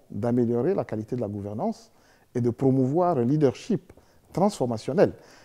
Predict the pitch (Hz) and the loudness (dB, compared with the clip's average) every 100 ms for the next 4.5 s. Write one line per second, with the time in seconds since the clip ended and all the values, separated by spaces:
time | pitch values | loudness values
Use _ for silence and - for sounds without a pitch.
0 | - 135 131 - 139 135 135 123 - - | -4 2 4 4 0 0 -2 -4 -10 -10
1 | - 117 143 - 185 151 123 120 127 - | -8 -2 -2 0 2 4 4 2 0 2
2 | 143 127 110 127 131 127 127 123 151 135 | 2 2 0 -4 -4 -2 -2 0 -2 0
3 | 147 131 - - _ _ 101 107 147 - | 0 -2 -4 -18 _ _ -4 2 2 4
4 | 151 170 147 113 110 | 4 6 4 2 -4